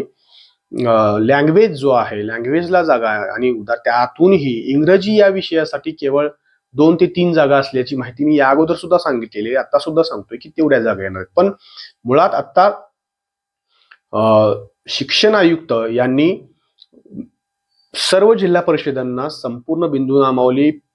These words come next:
पुन्हा एकदा तपासण्याच्या सूचना दिलेल्या आहेत. त्या बिंदू नामावली तपासण्याचं काम सध्या सुरू आहे. आणि म्हणूनच आपल्याला कल्पना आहे की पवित्र पोर्टलवर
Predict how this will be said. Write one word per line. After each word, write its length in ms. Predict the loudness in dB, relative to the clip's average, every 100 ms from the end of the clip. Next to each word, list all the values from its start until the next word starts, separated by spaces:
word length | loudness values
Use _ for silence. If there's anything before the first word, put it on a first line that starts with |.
| _ -10
पुन्हा 340 | -4 -2 0
एकदा 160 | 2 2
तपासण्याच्या 600 | 0 -4 -4 -6 -8 -8
सूचना 340 | -10 -10 -8
दिलेल्या 380 | -4 -4 0 0
आहेत. 200 | 0 -2 -2 -6
त्या 100 | -2
बिंदू 260 | 0 2
नामावली 420 | 0 2 2 2
तपासण्याचं 540 | 0 0 0 -2 -4 -4
काम 360 | -2 0 0
सध्या 360 | 0 -4 -4 -4
सुरू 360 | -6 -8 -4 -4
आहे. 220 | -4 -8 -12 _ -20 -20 -20 -20 -8 0
आणि 80 | 4
म्हणूनच 440 | 6 6 4 2
आपल्याला 340 | -4 0 2
कल्पना 440 | 2 0 0 -2 -2
आहे 120 | -2
की 120 | -4
पवित्र 380 | -2 -2 -2 -4
पोर्टलवर 680 | -2 -4 -2 -2 2 2